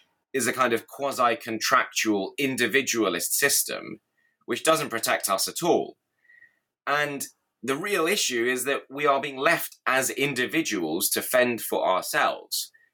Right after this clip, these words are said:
which sounds noble. You know, people speak of autonomy and the dignity of the individual,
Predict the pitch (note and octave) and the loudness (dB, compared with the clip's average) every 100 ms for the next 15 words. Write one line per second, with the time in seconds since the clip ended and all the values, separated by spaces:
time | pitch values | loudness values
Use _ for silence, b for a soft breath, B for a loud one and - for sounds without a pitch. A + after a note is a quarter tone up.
0 | _ A#2+ A2+ - D3+ D#3 C3 A#2 C#3 C#3 | _ -6 -4 0 0 0 -2 -2 0 0
1 | F#2 C#2+ A#1+ D#2+ D#2+ G2+ E2+ F#2 - F2+ | -2 -6 -4 -2 -2 -2 -2 -2 0 -2
2 | E2+ E2+ - - A2+ G2+ F#2 F2 E2 D#2 | -2 -2 -4 2 2 2 0 0 0 0
3 | G#2 F#2+ F#2+ - F#2+ F2 F#2+ G2 F2+ G2 | -2 -2 -4 0 0 2 2 0 0 0
4 | A2+ G#2 F#2+ F2+ | 2 2 2 0